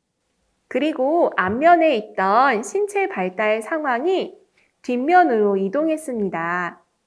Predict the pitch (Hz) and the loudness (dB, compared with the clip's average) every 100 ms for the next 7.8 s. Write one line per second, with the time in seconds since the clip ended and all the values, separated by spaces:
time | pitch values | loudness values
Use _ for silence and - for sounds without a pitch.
0 | _ _ _ _ _ _ _ 240 269 339 | _ _ _ _ _ _ _ -4 0 6
1 | 349 294 285 330 320 269 262 196 254 247 | 6 6 2 0 -4 -4 -2 -4 -4 -6
2 | 180 175 214 320 427 - _ _ _ _ | -6 -2 0 2 0 -8 _ _ _ _
3 | _ _ _ _ _ _ _ _ _ _ | _ _ _ _ _ _ _ _ _ _
4 | - 233 233 330 349 339 330 311 320 349 | -6 -2 4 4 6 4 4 -2 -4 -4
5 | 294 269 403 330 - - - 427 427 - | -4 -2 0 -2 -4 -14 -6 -2 -2 -2
6 | 220 214 - 392 403 392 349 339 196 202 | -4 -4 -6 2 2 4 2 2 -4 -6
7 | 196 180 170 165 175 180 175 | -6 -8 -8 -6 -4 -6 -8